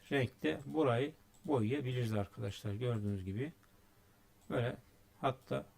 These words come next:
değişik renklerde de bunu buradan, e,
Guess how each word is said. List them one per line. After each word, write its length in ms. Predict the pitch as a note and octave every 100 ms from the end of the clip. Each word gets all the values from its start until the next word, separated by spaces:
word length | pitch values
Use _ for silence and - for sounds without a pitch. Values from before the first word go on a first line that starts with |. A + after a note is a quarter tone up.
| - - - C3+
değişik 520 | A#2+ G#2 C3 B2+ C#3
renklerde 540 | A#2+ - A2 G#2 G#2+
de 140 | C3 - - - - - - - - - - - - - - - -
bunu 320 | G2+ B2 A#2+ C#3+ - - - _ - - -
buradan, 340 | F#3 C3+ C3 C3+ - - - - - - - C3
e, 680 | A#2+ A#2 A2+ A2+ A2+ A2+